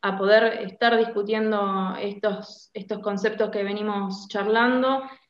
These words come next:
y a poder pensarnos también con la posibilidad de, desde cada uno de esos lugares en los que estamos,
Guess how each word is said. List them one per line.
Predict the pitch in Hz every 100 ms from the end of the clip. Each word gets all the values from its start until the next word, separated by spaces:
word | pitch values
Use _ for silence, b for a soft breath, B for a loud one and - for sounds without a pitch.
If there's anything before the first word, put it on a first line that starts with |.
| _
y | - 214
a | 202
poder | 214 247 247
pensarnos | 240 233 240 240 247 240
también | 220 220 226 233
con | 220
la | 196 190
posibilidad | 190 190 190 190 196 208 214 196
de, | 190 202 208 - -
desde | 175 170 170
cada | 208 208 202
uno | 208
de | 202
esos | 202 208
lugares | 196 202 208 208
en | 196
los | 190
que | 190
estamos, | 190 226 233 240 240